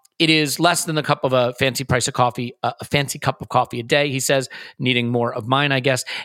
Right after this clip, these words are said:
And it has over seven thousand five-star reviews. Okay. So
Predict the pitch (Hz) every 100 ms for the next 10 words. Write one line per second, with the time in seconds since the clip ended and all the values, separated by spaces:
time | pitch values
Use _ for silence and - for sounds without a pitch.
0 | - 226 208 151 165 165 156 151 147 180
1 | 170 135 - 156 156 165 147 143 131 127
2 | - 135 123 120 123 110 - _ _ _
3 | _ _ - 123 135 - - - - 175
4 | 170